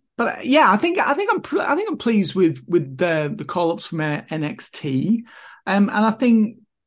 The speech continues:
I think the, the, um, the draft picks, the, the transfers, I think most of them make sense. Um,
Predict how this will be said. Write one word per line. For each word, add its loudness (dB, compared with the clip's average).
I -6
think 0
the, 4
the, 0
um, -8
the -2
draft 0
picks, -2
the, -2
the -8
transfers, -4
I -2
think 0
most 0
of -2
them -4
make -8
sense. -4
Um, 0